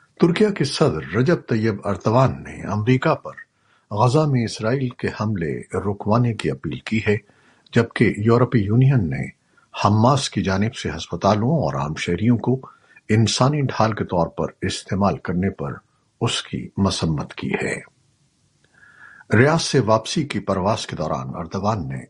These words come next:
नामानिगारों से कहा कि हमें मिस्र और खलीज के मुल्कों के साथ मुज़ाकरात करने चाहिए, जबकि अमेरिका और मगरिब को इसराइल पर दबाव बढ़ाना चाहिए, क्योंकि हमारे लिए सीज फायर का हुसूल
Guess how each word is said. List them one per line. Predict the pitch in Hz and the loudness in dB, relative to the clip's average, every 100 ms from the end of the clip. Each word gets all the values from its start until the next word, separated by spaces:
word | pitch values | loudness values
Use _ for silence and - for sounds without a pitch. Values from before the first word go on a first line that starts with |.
| - | -6
नामानिगारों | 101 98 90 80 80 101 92 | -2 0 0 -2 -2 -2 -4
से | - | -6
कहा | - - 127 - _ - - _ - | -8 -6 -8 -8 _ -20 -20 _ 2
कि | |
हमें | 117 120 98 | 2 2 0
मिस्र | 98 131 - 160 | 0 0 -2 -2
और | 151 98 - | -2 -4 -4
खलीज | 101 117 120 | -2 -2 -4
के | - | -6
मुल्कों | 78 85 123 101 | -6 -2 0 0
के | 95 | 0
साथ | - 64 - - _ _ _ - | -2 -2 -4 -16 _ _ _ -4
मुज़ाकरात | 92 - 101 - 101 87 - | -2 2 2 2 0 0 -2
करने | 110 110 123 | 0 2 2
चाहिए, | - 67 67 76 190 - _ _ _ - | 0 -6 -6 -4 -4 -4 _ _ _ -4
जबकि | 107 - 107 | -4 2 2
अमेरिका | 98 104 123 139 | 4 4 4 4
और | 123 82 | 4 2
मगरिब | 76 90 120 131 | -2 0 0 -2
को | - 58 - _ _ _ 110 | -6 -8 -10 _ _ _ -4
इसराइल | - 107 117 123 120 - | -2 0 0 0 -4 -8
पर | |
दबाव | 87 87 87 101 | -6 -4 0 0
बढ़ाना | - 135 - 120 117 | 0 -6 -2 0 0
चाहिए, | - - - - 92 - _ _ _ - | -2 -6 -8 -8 -10 -10 _ _ _ -2
क्योंकि | 117 107 | 0 0
हमारे | 101 101 151 | 2 2 2
लिए | 131 101 90 | 0 -2 -2
सीज | - - 123 135 | -2 0 0 0
फायर | - 104 101 | 0 0 0
का | - | -4
हुसूल | 85 87 - 78 69 | -6 -6 -4 -4 -4